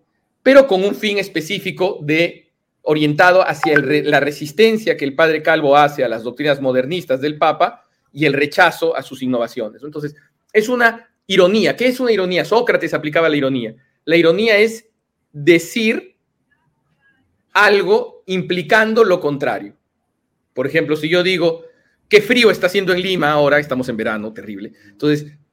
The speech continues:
es para resaltar que está haciendo mucho calor en Lima, ¿no? Entonces,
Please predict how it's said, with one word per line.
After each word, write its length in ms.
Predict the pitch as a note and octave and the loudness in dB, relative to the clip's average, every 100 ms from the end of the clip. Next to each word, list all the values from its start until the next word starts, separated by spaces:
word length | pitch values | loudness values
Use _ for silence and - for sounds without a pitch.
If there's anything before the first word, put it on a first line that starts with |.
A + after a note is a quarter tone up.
| _ | _
es 200 | F#3+ F#3 | 0 2
para 220 | F3+ E3 | 0 0
resaltar 960 | D3 D3 D3+ D3 C#3+ D3 A3+ D3+ G#2 - _ _ _ _ _ _ _ _ _ | 0 0 2 2 2 4 4 4 0 -12 _ _ _ _ _ _ _ _ _
que 100 | F3 | 0
está 180 | E3 E3+ | 2 2
haciendo 240 | - E3+ | 0 0
mucho 240 | D#3+ E3+ E3+ | -2 -2 0
calor 360 | D3 D3 C3 | 2 4 2
en 120 | A#2+ A2+ | 0 -6
Lima, 200 | G#2 G#2 | -10 -12
¿no? 80 | |
Entonces, 320 | C#3+ D3+ D3 | -12 -10 -12